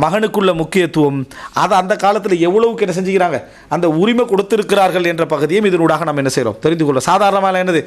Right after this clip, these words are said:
இப்ப இரத்த உறவுல இதுல பலர் சேர்க்கறதுக்கு இதெல்லாம் ஒரு காரணமாக அமைஞ்சி, இரத்த உறவு பட்டியலை இதை சேர்க்கறதுக்கு இதெல்லாம் ஒரு மிக பிரதானமான காரணமாக அமைஞ்சிக்கிறது நம்ம என்ன செய்றோம்? பார்க்கிறோம். ரைட். அடுத்ததாக என்ன அப்படின்னு சொன்னால், அதாவது, அ,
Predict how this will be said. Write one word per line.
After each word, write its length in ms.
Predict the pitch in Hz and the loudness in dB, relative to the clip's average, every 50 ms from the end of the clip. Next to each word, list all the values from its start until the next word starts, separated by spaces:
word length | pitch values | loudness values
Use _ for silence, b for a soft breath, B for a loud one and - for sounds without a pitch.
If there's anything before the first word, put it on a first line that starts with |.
| B B B B B B B | B B B B B B B
இப்ப 180 | 143 143 139 | -4 -2 0
இரத்த 360 | 131 143 165 165 - - 220 | 0 0 -2 -4 -6 -4 -2
உறவுல 340 | 214 208 214 220 220 220 220 | 0 2 2 4 4 4 2
இதுல 260 | 220 202 202 196 190 | 4 2 2 2 2
பலர் 260 | 156 170 170 190 185 185 | 0 0 -2 -2 -2 -2
சேர்க்கறதுக்கு 440 | - 196 202 190 202 202 190 233 208 | -2 -2 0 0 -2 -2 -2 -2 -2
இதெல்லாம் 340 | 196 196 190 202 202 214 214 | 0 0 0 2 0 0 0
ஒரு 160 | 196 185 170 | 0 -2 -2
காரணமாக 540 | - - 170 175 185 196 196 185 180 170 175 | 0 0 2 2 2 0 0 0 0 0 0
அமைஞ்சி, 260 | 175 170 135 117 104 - | -2 -2 -4 -6 -8 -4
இரத்த 300 | - 135 147 143 - 160 | -2 -2 -2 0 0 0
உறவு 200 | 147 151 156 156 | 2 4 2 2
பட்டியலை 420 | 147 143 131 - 151 143 139 135 | 2 -2 -4 -2 -2 0 0 0
இதை 200 | 127 117 - 131 | -2 -2 -2 -2
சேர்க்கறதுக்கு 340 | 131 120 127 123 117 135 156 | -2 0 -2 -2 -2 -2 -2
இதெல்லாம் 400 | 202 190 147 139 160 226 269 B B B B B B B | 0 0 2 0 0 -4 -6 B B B B B B B
ஒரு 160 | - 156 151 | -2 0 0
மிக 160 | 143 151 196 | 2 0 0
பிரதானமான 520 | 190 196 196 190 190 185 180 175 175 170 156 | 2 2 0 2 0 0 0 0 -2 -2 -2
காரணமாக 540 | - 160 156 160 160 170 160 156 143 151 | 0 0 0 0 -2 0 -2 0 -2 -2
அமைஞ்சிக்கிறது 360 | 147 143 139 131 135 117 131 156 | -4 -4 -4 -4 -2 -2 0 0
நம்ம 220 | 180 180 160 147 | 0 0 0 0
என்ன 60 | 135 123 | 0 0
செய்றோம்? 200 | - 113 - 147 | 0 -2 -2 0
பார்க்கிறோம். 340 | - 131 117 - - - - _ _ - | -2 -2 -2 -2 -8 -16 -18 _ _ -4
ரைட். 200 | 110 113 98 - - _ _ _ _ _ - _ _ B B B B B B B B B B | -4 -4 -4 -4 -12 _ _ _ _ _ -20 _ _ B B B B B B B B B B
அடுத்ததாக 440 | - 135 190 220 - 240 226 196 180 | -2 -2 -2 2 2 4 4 4 2
என்ன 220 | 175 165 170 151 147 | 0 0 -2 -2 -2
அப்படின்னு 220 | 139 143 151 139 123 | 0 0 0 0 0
சொன்னால், 420 | 120 117 110 117 147 226 349 - B B B B B B B B B B B B B | -4 -2 -2 -2 -2 -2 -4 -10 B B B B B B B B B B B B B
அதாவது, 840 | B - 160 185 185 175 170 165 165 156 151 147 143 135 127 127 - 85 135 | B -2 2 2 2 4 2 2 2 2 2 2 2 2 0 -2 -2 -2 -4
அ, 760 | 139 131 123 120 120 117 113 110 110 110 110 110 113 113 110 | -2 -2 -2 -2 -2 -2 -2 -2 -2 0 -2 -2 -2 -4 -6